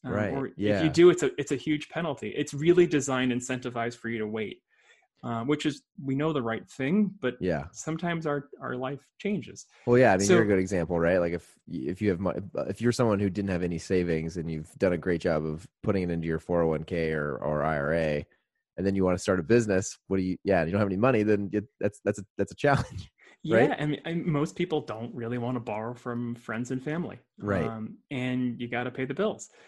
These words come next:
Speaker 2: Yeah.
Speaker 1: So, and then the question is, how much of a lag time or, or lead time do you have before you really can be stable? So,
Speaker 2: Right,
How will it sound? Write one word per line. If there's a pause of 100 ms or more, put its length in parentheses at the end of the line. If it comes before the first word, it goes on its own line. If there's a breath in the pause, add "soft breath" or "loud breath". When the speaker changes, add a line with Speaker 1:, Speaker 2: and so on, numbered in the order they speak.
(120)
Speaker 2:
Yeah.
Speaker 1:
So, (380)
and
then
the
question
is,
how
much
of
a
lag
time
or,
or
lead
time
do
you
have
before
you
really (200)
can (520)
be
stable? (360)
So,
Speaker 2:
Right,